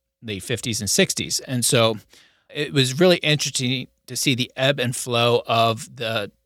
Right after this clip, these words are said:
tech development that took place over the decades and, and how it's getting closer once again to operational status. And then he puts it into context, uh, in current operations, taking a look at Russia and Ukraine.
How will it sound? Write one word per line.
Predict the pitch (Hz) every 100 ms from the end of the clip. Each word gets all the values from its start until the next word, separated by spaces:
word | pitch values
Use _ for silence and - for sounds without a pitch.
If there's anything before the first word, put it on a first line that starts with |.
| _ -
tech | 147 143
development | - 117 117 113 127 120
that | 113 -
took | - _
place | - 165 151
over | 139 131
the | 135
decades | 113 135 131 120 113 104
and, | - 120 110 -
and | 120 117
how | 127 139
it's | 135 -
getting | 139 120 113
closer | - 160 156 - 120
once | 113 135 143
again | 156 143 135 131 123
to | - - 117 104 101 - _ _ _
operational | - 131 131 143 131 - 131
status. | 104 - 139 131 104 107 - - _ _ _ -
And | 156
then | 170
he | 160
puts | 180 185
it | -
into | 143 143
context, | - 175 185 170 - 123 110 - - - 123
uh, |
in | 110 135 117
current | - 160 139
operations, | 123 127 117 127 123
taking | 131 117
a | 117
look | 123 110
at | 117 104 - _ _ _
Russia | 131 123 131
and |
Ukraine. | 107 - 175 151 117 113